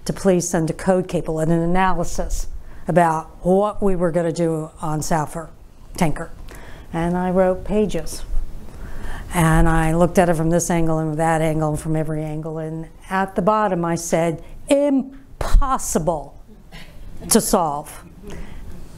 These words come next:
Tim, you are the antidote to everyone who is ever pessimistic about a difficult problem to solve.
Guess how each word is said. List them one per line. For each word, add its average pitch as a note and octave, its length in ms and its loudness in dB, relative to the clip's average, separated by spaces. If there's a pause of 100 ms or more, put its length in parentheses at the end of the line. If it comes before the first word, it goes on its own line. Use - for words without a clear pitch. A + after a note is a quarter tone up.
(320)
Tim, - 220 10 (720)
you G3 640 4 (920)
are F3 320 6
the F3 220 0
antidote E3 640 -2
to F3+ 260 -6 (200)
everyone A3+ 640 4
who F#3 220 -2
is F3 200 -6 (140)
ever A#3+ 240 4
pessimistic D#3+ 920 0
about E3 320 -6
a D#3+ 60 -4
difficult E3 500 -6
problem D3+ 400 -4
to D3+ 140 -4
solve. D#3 380 -6